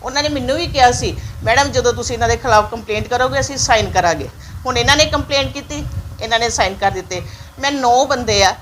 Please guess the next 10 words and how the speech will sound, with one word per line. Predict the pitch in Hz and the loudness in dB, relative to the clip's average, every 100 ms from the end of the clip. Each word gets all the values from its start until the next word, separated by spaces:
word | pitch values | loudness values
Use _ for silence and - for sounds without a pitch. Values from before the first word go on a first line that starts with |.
| - - | -10 -10
ਜਿਨ੍ਹਾਂ | 220 220 | -4 -2
ਦੇ | 220 | -2
ਖਿਲਾਫ | 214 226 175 180 - | -4 4 6 6 0
ਕੋਰਟ | 190 175 | -6 -6
ਕੇਸ | 175 - | -6 -8
ਕੀਤਾ | - - 175 | -8 -2 2
ਹੋਇਆ | 165 147 - - - | 2 2 -8 -20 -8
ਔਰ | 254 262 | -4 -4
ਵਿੱਚ | 247 - 277 | -4 -6 -4
ਹੀ | 269 | -4